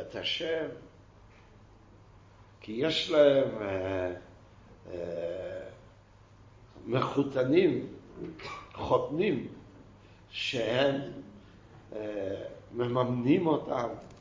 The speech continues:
והם יושבים ולומדים, ברוך השם כראוי.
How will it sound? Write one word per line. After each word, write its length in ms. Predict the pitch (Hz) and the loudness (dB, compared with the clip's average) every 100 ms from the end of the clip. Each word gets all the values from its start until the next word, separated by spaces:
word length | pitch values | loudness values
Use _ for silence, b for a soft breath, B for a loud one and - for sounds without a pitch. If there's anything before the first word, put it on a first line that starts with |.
| - - - - - b b - | -20 -20 -20 -20 -20 b b -18
והם 340 | 92 110 123 123 | -8 -2 -2 0
יושבים 680 | 120 - 131 143 196 185 120 | -2 -4 -4 -2 -2 -2 -2
ולומדים, 840 | 123 107 101 98 127 190 170 120 87 - - - - - - - - - - | 0 0 0 -2 -2 2 2 0 -6 -14 -20 -20 -20 -20 -20 -20 -20 -20 -12
ברוך 460 | 139 135 202 269 285 | -8 -4 -2 -4 -6
השם 280 | 254 - 175 - | -8 -6 -4 -4
כראוי. 480 | 214 190 202 202 | -2 2 4 6